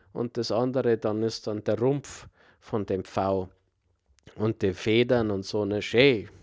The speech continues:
schöne Darstellungen. Und die gibt's nach rechts herum und nach links herum natürlich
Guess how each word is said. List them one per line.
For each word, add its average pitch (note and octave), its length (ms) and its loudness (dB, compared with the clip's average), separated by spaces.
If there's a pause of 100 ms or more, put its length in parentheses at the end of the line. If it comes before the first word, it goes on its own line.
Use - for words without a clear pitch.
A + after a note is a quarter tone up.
(120)
schöne C3 380 0
Darstellungen. G#2+ 840 0
Und A2 200 -6
die B2 80 -2
gibt's C3 320 -4
nach G#2+ 220 -6
rechts D3 360 -2
herum C#3+ 320 0
und C3 140 -2
nach B2 240 -4
links C#3 420 -2 (500)
herum A#2+ 400 0
natürlich A#2+ 580 -2